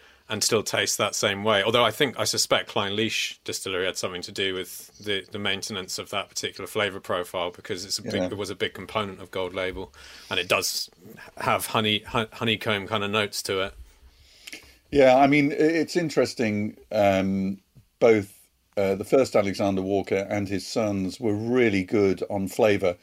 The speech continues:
Speaker 2: To be honest, I'd be surprised if he wrote honey and chocolate, but he would have thought it, for sure.
Speaker 1: <laughs>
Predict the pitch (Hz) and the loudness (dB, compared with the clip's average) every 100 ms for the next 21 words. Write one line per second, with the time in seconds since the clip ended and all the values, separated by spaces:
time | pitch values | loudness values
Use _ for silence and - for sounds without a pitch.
0 | _ - _ - 127 139 151 151 - 120 | _ -20 _ -12 4 6 6 4 4 4
1 | 127 113 117 131 131 131 131 123 135 131 | 4 0 2 6 6 4 0 -4 2 4
2 | 135 123 139 139 135 135 156 151 185 - | 4 4 4 6 4 4 2 0 0 -2
3 | - _ _ - _ _ _ _ - 117 | -4 _ _ -20 _ _ _ _ 2 4
4 | 113 113 98 147 135 - - - _ _ | 6 4 4 6 6 4 -2 -4 _ _
5 | - 98 139 104 85 - | -8 0 4 6 6 2